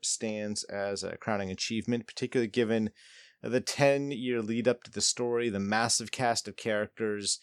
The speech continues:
and all the attention needed to spread out to those characters and to the storyline and make sure that we understand where the characters are coming from, and that includes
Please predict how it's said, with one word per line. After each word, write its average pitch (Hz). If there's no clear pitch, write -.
and 117
all 131
the 123
attention 123
needed 107
to 98
spread -
out 113
to 147
those 110
characters 104
and 104
to 98
the 95
storyline 101
and 98
make 95
sure 101
that 90
we 90
understand 95
where 110
the 98
characters 135
are -
coming 120
from, 110
and 104
that 92
includes 101